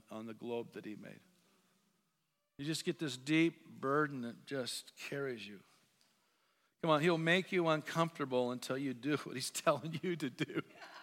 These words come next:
I love that one. I hate it. You're in a restaurant, and you, you're supposed to talk to that waitress, and you just wanna enjoy your meal, and,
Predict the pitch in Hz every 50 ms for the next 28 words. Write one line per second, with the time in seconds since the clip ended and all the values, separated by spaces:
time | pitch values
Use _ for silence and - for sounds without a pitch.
0 | - - - - - - - - - - - 160 170 170 170 165 170 175 170 160
1 | 147 139 127 127 - 123 117 104 95 87 - - - - - - - - - -
2 | - - - - - _ - 143 143 139 156 165 170 185 175 156 135 120 127 139
3 | 147 143 139 135 139 143 147 139 - - 151 147 143 143 143 - - - 135 131
4 | 135 139 143 - - - 135 127 - - 151 147 139 - 139 123 - 139 143 143
5 | 135 - 147 - 135 131 127 - - 127 131 139 - - 147 135 - - 135 143
6 | 139 123 - 143 139 131 127 113 107 117 131 127 131 127 113 113 117 120 120 127
7 | 127 131 131 117 101